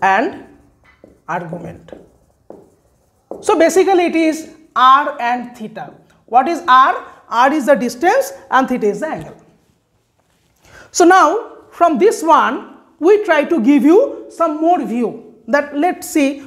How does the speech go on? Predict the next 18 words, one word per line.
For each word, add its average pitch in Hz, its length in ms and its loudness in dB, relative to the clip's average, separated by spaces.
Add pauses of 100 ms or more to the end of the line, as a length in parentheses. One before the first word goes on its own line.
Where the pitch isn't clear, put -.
(160)
what 247 180 2
will 262 120 -2
happen. 151 260 -8 (1300)
So 226 60 -10
let's, 294 420 -2
for 240 180 0
the 247 120 0
time 233 280 0
being, 254 380 -6
I 196 80 -8
erase 202 340 -6
this 208 220 -6
much. 220 260 -2 (800)
The - 80 -4
diagram 240 400 2
will 294 140 -4
be 254 80 -8
there. 196 340 -8